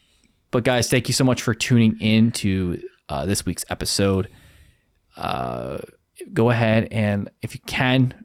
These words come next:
really, really important, go onto your favorite streaming service, Spotify, Apple. Just please, just leave us a five-star review or not. I don't need, if you think this is, like, a three-star podcast, and just do that. It's fine. I, I,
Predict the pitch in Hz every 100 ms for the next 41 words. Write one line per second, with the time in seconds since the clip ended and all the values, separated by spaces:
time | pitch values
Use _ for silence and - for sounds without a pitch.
0 | - 120 135 135 127 117 - 110 101 123
1 | 104 113 123 110 113 113 113 107 95 -
2 | 117 110 110 117 110 107 - - _ -
3 | - 110 107 107 101 98 95 95 90 95
4 | - _ _ 107 - - - 98 98 101
5 | - 101 95 92 90 - 87 101 98 92
6 | - 82 80 107 135 147 156 151 110 107
7 | - 110 110 - 120 104 98 98 95 110
8 | - 110 - 104 104 107 107 101 101 98
9 | 101 98 95 98 - 95 - - - 82
10 | 82 82 - 85 95 - - - _ _
11 | _ _ _ _ _ _ -